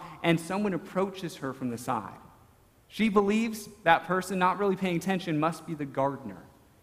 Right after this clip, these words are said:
And this is what happens. It says, "At this, at the person approaching, she turned and saw Jesus standing there.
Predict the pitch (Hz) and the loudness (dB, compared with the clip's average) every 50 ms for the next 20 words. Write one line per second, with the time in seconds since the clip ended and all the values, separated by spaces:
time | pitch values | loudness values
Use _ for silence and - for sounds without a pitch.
0 | _ _ _ _ _ _ _ _ _ 127 131 147 147 - 160 147 143 143 135 143 | _ _ _ _ _ _ _ _ _ 0 0 0 0 -2 -6 -2 -2 -2 2 4
1 | 131 127 120 - 110 92 82 - - - - - - - _ _ _ - _ _ | 4 4 4 2 -4 -10 -10 -12 -14 -16 -16 -18 -20 -20 _ _ _ -20 _ _
2 | _ _ _ - 151 - - 170 165 147 165 160 151 143 160 208 220 202 196 - | _ _ _ -2 -2 2 4 4 4 6 6 4 4 6 6 6 6 6 2 0
3 | - - - - 143 135 139 - 170 175 175 165 - 160 151 139 - 180 190 208 | -6 -8 -6 -6 -6 -6 -6 -4 -2 -2 -2 0 -2 -2 -4 0 2 4 4 4
4 | 202 - 180 170 156 - - 165 143 - - 185 220 226 208 175 160 165 165 - | 2 2 0 -2 -2 -2 -4 -8 -8 -6 -4 0 2 4 6 6 6 6 4 2
5 | - - - - - - - - - - - 143 - - 165 151 143 131 139 160 | -4 -12 -16 -20 -20 -20 -20 -20 -16 -8 -6 -6 -6 -4 -4 -4 -4 -4 -4 -4
6 | 165 170 - 139 120 110 - - - - - - 120 107 101 101 98 90 - - | -4 -2 -2 -2 -6 -6 -8 -12 -12 -14 -10 -8 -6 -6 -6 -8 -10 -12 -14 -16
7 | - - | -20 -20